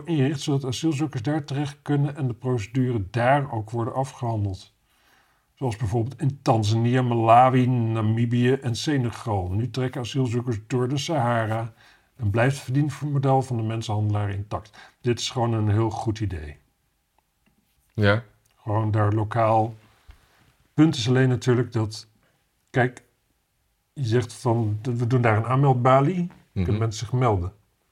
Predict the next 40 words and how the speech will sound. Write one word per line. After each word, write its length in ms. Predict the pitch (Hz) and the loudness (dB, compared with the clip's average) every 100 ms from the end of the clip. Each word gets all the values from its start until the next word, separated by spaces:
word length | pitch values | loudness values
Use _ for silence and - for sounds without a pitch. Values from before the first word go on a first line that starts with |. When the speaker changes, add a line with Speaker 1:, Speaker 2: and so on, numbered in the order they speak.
| _ _ _ _ _ - - | _ _ _ _ _ -20 -12
Speaker 1:
Nou, 160 | 139 - _ | -12 -12 _
mooi. 300 | 117 110 110 - _ | -6 -4 -4 -12 _
Speaker 2:
Ja. 240 | - 95 95 107 _ - _ - _ _ _ - - | -8 -6 -6 -10 _ -20 _ -20 _ _ _ -20 -2
Speaker 1:
Maar 200 | 117 135 - _ _ - - _ - - - | 0 0 -4 _ _ -20 -20 _ -20 -20 -4
mensen 260 | 160 156 | 0 2
zijn 120 | 156 | 4
ook 60 | 180 | 6
niet 120 | 151 | 6
gek. 320 | - 113 104 - | 4 0 0 -6
Die 100 | 123 | -4
voelen, 320 | 147 135 110 | 0 0 2
weten 240 | 131 123 | 0 2
van 100 | 127 | -6
tevoren 440 | 110 - 131 113 - | -8 -4 -2 -2 -2
ook 180 | 156 | -2
wel 260 | 127 101 110 | 0 -2 -4
of 120 | 127 107 | -10 -10
ze 120 | - | -6
enige 280 | 131 110 107 | -4 -4 -4
kans 280 | - 120 - | -2 -2 -4
maken 320 | 101 90 - | -6 -6 -10
of 100 | 95 | -10
niet. 280 | 92 85 - | -10 -12 -6
Speaker 2:
Ja. 220 | 113 98 - _ - | 2 2 0 _ -10
Speaker 1:
Als 100 | 117 | -4
ze 60 | |
geen 140 | 135 135 | -4 2
kans 280 | 175 175 | 2 2
maken, 520 | - 101 98 135 139 - _ _ _ _ | 0 0 0 -4 -6 -8 _ _ _ _
wat 100 | 127 | -4
doen 140 | 185 | -2
ze 60 | 151 | -2
dan? 140 | 87 | -4
Gaan 100 | 110 117 | -6 -8
ze 60 | |
natuurlijk 280 | 139 135 139 | -8 -6 -8
gewoon 160 | - 139 | -4 -4
alsnog 420 | 127 143 143 143 | 0 2 2 0
met 160 | 135 143 | -6 -2
mensensmokkelaars 880 | 110 107 - 92 - 87 104 - | -4 -4 -6 -6 -6 -6 -8 -12